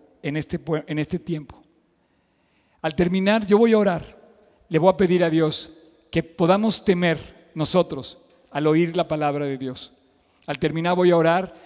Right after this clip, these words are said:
pidiéndole a Dios que temamos y que avive su obra en ti.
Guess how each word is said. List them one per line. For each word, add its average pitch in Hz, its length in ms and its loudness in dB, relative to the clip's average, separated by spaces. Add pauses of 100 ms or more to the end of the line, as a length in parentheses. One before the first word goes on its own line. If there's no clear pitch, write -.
(220)
pidiéndole 190 440 4
a 175 40 2
Dios 180 220 2
que 165 140 -8
temamos 214 640 -2 (320)
y 165 80 -4
que - 160 2
avive 226 360 4
su 202 200 2
obra 190 340 2
en 175 240 -6
ti. 190 300 -4